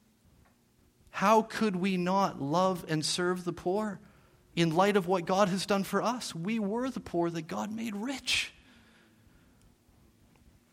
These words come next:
And friends, it grieves me when I see churches and, and,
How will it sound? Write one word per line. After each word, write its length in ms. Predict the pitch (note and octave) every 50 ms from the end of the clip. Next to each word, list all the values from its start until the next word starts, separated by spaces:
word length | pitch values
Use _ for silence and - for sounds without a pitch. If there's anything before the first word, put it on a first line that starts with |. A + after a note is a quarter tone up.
| _ _ _ _ _ _ _ - _ _ _ _ _ _ _ _ _ _ _ _ _ _ - _ _ _ _ _ _ _ _ _ _ - - -
And 100 | - -
friends, 300 | - - G3 G3+ F#3+ D#3+
it 60 | F3
grieves 540 | C3+ B2 C#3 D3 F#3 A#3 C4+ C#4 A#3 B2+ A#2
me 380 | G#2 - - - A#2 B2+ C#3+ - - - - - - - - - - - _ _ _ _ _ _ _ _ _ _ - _ - _ _ _ _ _ -
when 140 | B2+ C3
I 80 | C#3 C#3+
see 560 | C#3 - - - A3+ B3+ C4+ C4+ B3+ A#3 - - - - -
churches 840 | - - - A#3 A3 A#3 A3 - E3 D3 C3+ C3 C3 - - - - - - -
and, 180 | C#3+ C#3 C3 -
and, 240 | C3+ C3+ B2+ B2